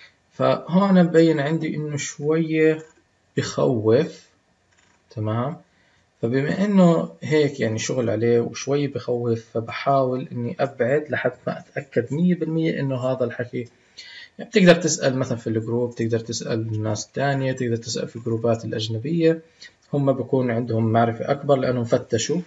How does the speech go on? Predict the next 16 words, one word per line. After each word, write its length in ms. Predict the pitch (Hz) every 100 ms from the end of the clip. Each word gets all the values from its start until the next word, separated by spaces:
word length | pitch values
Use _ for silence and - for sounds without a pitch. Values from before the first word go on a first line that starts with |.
| -
إذا 200 | 123 -
أنت 200 | 147 143
ما 120 | 127
عرفتش 340 | 117 - -
تفتش 380 | - 160 - 113
أكثر، 360 | 117 - 180 202 - - - - - _ _ -
ولكن 420 | 160 160 160 170
أنا 160 | 151 147
بحب 240 | 139 160
أفتش 500 | 165 - 139 - 120
أكثر، 320 | 135 139 160
بحب 280 | 139 - 120
أفوت 360 | 117 - 117 117
تويتر، 720 | - 127 - 120 120 117 117
أفوت، 520 | - - 110 110 -
آه، 320 | 107 104 101